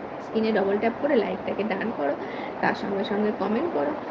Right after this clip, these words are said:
তাহলে বন্ধুরা, আমি তোমাদের সঙ্গে কথা বলতে পারবো, তোমাদের সঙ্গে আমার পরিচয় হয়ে যাবে, বন্ধুত্ব হয়ে যাবে,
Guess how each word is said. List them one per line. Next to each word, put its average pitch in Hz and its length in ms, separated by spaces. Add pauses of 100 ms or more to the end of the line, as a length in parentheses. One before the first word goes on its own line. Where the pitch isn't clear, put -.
(160)
তাহলে 269 180
বন্ধুরা, 285 340
আমি 214 300
তোমাদের 208 240
সঙ্গে 240 300
কথা 269 240
বলতে 311 260
পারবো, 285 420
তোমাদের 233 360
সঙ্গে 233 220
আমার 233 240
পরিচয় 254 360
হয়ে 262 160
যাবে, 269 200 (100)
বন্ধুত্ব 233 400
হয়ে 254 200
যাবে, 240 180